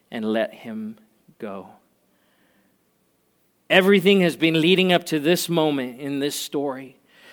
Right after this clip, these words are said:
this moment where Jesus comes to the grave, stands in front of this stone, in front of this cave, and he gives that instruction, "Get rid of the stone. Move the stone out of the way." And it's amazing to think that,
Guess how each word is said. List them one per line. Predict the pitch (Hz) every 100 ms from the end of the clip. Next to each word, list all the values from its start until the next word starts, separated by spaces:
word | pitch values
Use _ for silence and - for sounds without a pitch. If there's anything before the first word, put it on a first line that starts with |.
| -
this | 185 185 160
moment | 165 170 185 190 185
where | 147
Jesus | 127 151 170 147
comes | - - 160 160
to | - 170
the | 160
grave, | 139 120 117 117 - _ _ _ - _
stands | - - 208 226
in | 208
front | 202 - 214
of | 214 175
this | 185
stone, | - - - 208 214 202
in | 165
front | - 190
of | 175
this | 160
cave, | - 208 196 202 202 - - -
and | 180
he | 190
gives | 143 240 220
that | 254
instruction, | 233 220 - 208 - 151 113 - - _ _ _ _ _ _
"Get | 156 190
rid | 165 190
of | 202
the | 190
stone. | - - 170 131 120 - _ _ _ _ _ _ -
Move | 160 214 254
the | 214
stone | 220 - 226 208
out | 185 196 196
of | 202
the | 175
way." | 180 170 151 135 - -
And | 208
it's | 220 220
amazing | 202 208 233 277 247 240
to | 226
think | 208 - 240 214 -
that, | 202